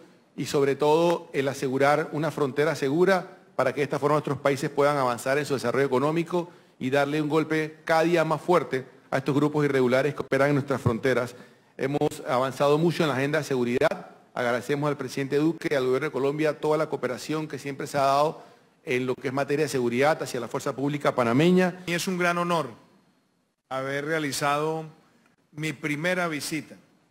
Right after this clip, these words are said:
Speaker 2: oficial a esta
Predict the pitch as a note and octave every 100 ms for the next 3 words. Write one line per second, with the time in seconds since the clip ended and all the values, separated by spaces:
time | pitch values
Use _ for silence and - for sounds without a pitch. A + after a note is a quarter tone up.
0 | _ _ _ _ _ - C#3 C#3+ B2+ -
1 | E3 E3+ F3 - _ _ _ _ _ _
2 | _ - C#3+ C#3 C#3+ C#3+ - D3+ D3 D3